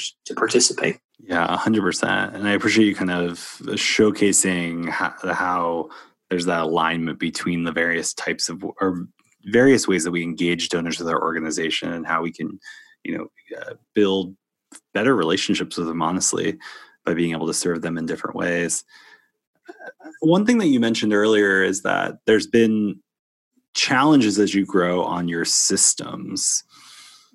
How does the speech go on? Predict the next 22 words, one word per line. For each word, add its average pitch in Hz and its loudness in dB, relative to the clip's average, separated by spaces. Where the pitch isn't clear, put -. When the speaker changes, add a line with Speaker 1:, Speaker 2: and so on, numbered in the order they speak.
Speaker 2:
Did, 151 6
were 156 4
you 190 2
referring 196 4
to 127 0
just 123 -2
kinda, 117 2
like, 95 0
the 107 2
internal 95 -2
processes? 123 4
'Cause 139 4
one 220 6
thing 233 6
we 135 6
see 110 4
here 104 4
on 92 2
systems 98 4
is 87 -4
that, 87 0
like, 90 -2